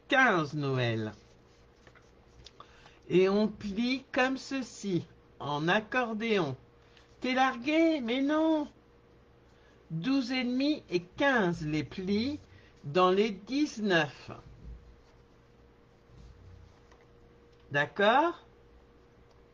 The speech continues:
Est-ce que c'est bon pour tout le monde ? Et on ne va plus avoir besoin du massicot,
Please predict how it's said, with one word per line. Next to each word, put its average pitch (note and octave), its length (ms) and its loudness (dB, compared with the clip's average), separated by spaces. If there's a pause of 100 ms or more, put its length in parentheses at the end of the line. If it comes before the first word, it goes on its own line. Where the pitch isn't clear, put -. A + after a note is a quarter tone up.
(1200)
Est-ce F#3+ 180 0
que C4+ 160 -4
c'est B3+ 200 -4
bon B3+ 220 -4
pour E4+ 260 -8
tout D#4 300 2
le C#4 160 0
monde ? E3 520 0 (3000)
Et B3+ 120 0
on D4 140 -2
ne C4+ 100 0
va A3+ 200 2
plus D4+ 200 -6
avoir C4 300 0
besoin A3+ 380 -2
du A#3+ 140 -8
massicot, A3 880 2